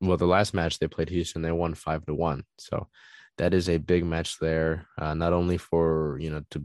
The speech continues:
to get three points, but also to continue up the standings, uh, and hopefully jump into second there. Um, we move into U W athletics here.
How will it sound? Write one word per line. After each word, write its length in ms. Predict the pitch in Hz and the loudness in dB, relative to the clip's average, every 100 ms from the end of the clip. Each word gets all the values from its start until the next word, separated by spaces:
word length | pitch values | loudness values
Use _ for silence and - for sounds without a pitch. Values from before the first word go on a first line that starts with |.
| - - | -6 -4
to 80 | |
get 220 | 82 87 - | 0 0 2
three 180 | 87 | 0
points, 340 | 80 87 85 - | 0 -2 -2 -2
but 100 | 82 | 0
also 320 | 82 - 80 | 0 0 -4
to 240 | - 82 78 | -4 -6 -6
continue 440 | 85 80 87 87 | -6 -4 0 0
up 100 | 82 | 0
the 100 | 87 | -4
standings, 640 | - 85 82 80 82 - - - - - _ - | -2 0 0 -2 -8 -12 -20 -20 -20 -20 _ -4
uh, 160 | 78 | -2
and 100 | 76 | -2
hopefully 260 | 87 87 90 | -2 0 2
jump 200 | 90 82 | 2 0
into 140 | 85 | 0
second 400 | 82 - - - - | -2 -2 -2 -6 -8
there. 160 | - - _ _ _ _ - _ _ _ _ 87 | -8 -10 _ _ _ _ -20 _ _ _ _ 0
Um, 540 | 85 78 57 - - _ _ _ _ _ _ _ _ - | 2 0 -2 -6 -12 _ _ _ _ _ _ _ _ -4
we 100 | 95 | 2
move 240 | 107 113 110 | 4 6 4
into 200 | 104 92 | 4 4
U 140 | 98 | 6
W 200 | 95 90 | 6 2
athletics 440 | 87 92 90 85 - | 2 2 2 0 -2
here. 300 | 85 82 | 0 0